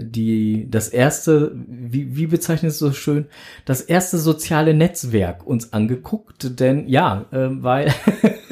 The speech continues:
<laughs> weil London wohl, äh, als erstes eine Vernetzung der kompletten Stadt,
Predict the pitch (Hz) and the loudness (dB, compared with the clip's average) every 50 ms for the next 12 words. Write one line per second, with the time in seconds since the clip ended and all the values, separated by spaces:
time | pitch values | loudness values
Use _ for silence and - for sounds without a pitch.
0 | - - - - - - - 143 139 127 120 127 131 131 - - 131 135 143 151 | -6 -6 -10 -14 -12 -10 -8 -6 -6 -6 -6 -6 -6 -8 -6 -4 -2 0 0 2
1 | 139 135 - 156 190 214 208 196 185 170 170 175 180 180 175 180 175 - - 143 | 2 2 2 2 2 2 2 2 0 2 2 4 4 4 4 2 2 0 -2 0
2 | 143 147 - - 143 139 - - - 127 123 139 170 185 - - - 202 202 208 | 0 0 -2 -2 -2 -2 -4 -4 0 2 4 4 4 2 -2 -4 -2 -2 -2 -2
3 | 208 - - - - 143 156 156 151 156 156 156 - - - - 139 143 147 185 | -2 -6 -8 -4 -2 -2 0 2 2 2 0 0 -2 -6 -4 -2 0 2 2 2
4 | 185 - - 233 220 214 - 170 156 - - 160 147 147 - - 180 185 190 190 | 0 0 0 2 2 2 2 0 -2 2 2 2 2 2 0 0 0 0 -2 0
5 | - 240 240 240 226 - - - - - 240 - - - - - - - - _ | 0 2 2 2 2 0 -4 -8 -8 -4 -4 -4 -4 -4 -10 -16 -18 -18 -20 _